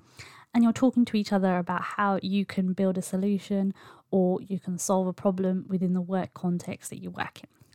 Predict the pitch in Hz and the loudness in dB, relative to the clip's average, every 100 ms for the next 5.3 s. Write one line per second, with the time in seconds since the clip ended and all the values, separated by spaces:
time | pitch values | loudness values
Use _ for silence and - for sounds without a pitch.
0 | - 254 311 320 - 202 180 175 - 175 | 2 6 8 6 4 2 4 0 -4 -8
1 | - 196 202 208 220 208 - - 196 165 | -8 -12 -6 -2 -2 -4 -14 -10 -6 -6
2 | 170 - - - - _ 175 190 220 190 | -8 -12 -20 -20 -20 _ -6 0 2 0
3 | 214 185 175 180 175 170 175 - 190 185 | 0 0 -2 -6 -8 -6 -10 -6 -2 -2
4 | 180 - 196 - 190 170 180 185 180 170 | -2 -4 -4 -2 -4 -4 -2 0 2 2
5 | 175 185 180 | 4 4 4